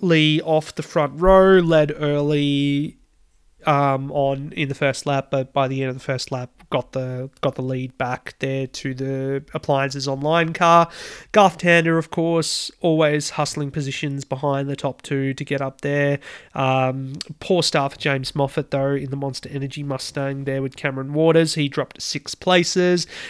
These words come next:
And then there was a lot of work to do for the Erebus cars as well, because despite the fact that, um, they did qualify well inside the top ten, you know, in the top ten shootout, they were both disqualified for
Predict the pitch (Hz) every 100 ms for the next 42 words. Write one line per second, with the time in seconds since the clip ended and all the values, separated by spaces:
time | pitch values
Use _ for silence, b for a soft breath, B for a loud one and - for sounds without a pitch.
0 | B B 156 160 160 147 156 165 156 147
1 | 151 143 - - 143 143 135 - 139 151
2 | 165 165 143 - - 139 131 131 131 151
3 | 139 135 131 139 123 139 - 143 139 143
4 | - 135 - 139 131 - 131 127 127 131
5 | 135 131 139 - - 139 139 143 131 131
6 | 135 - B B B B B 151 185 220
7 | 151 131 139 127 131 147 - - 151 139
8 | 131 123 131 131 131 147 135 135 - 156
9 | 147 135 - 139 135 139 135 135 135 _
10 | - 147 - 147 151 151 131 127 127 B
11 | B B - - 139 131 131 139